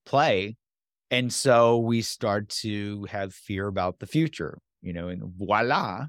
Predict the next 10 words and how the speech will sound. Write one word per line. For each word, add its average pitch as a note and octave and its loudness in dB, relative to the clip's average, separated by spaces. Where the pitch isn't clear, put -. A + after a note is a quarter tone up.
we've G#2 -10
got F#2+ -2
anxiety, G#2 -2
for - -18
example. - -18
And G#2+ -10
so A#2+ 4
these C3+ 6
very B2+ 2
basic, A2 -2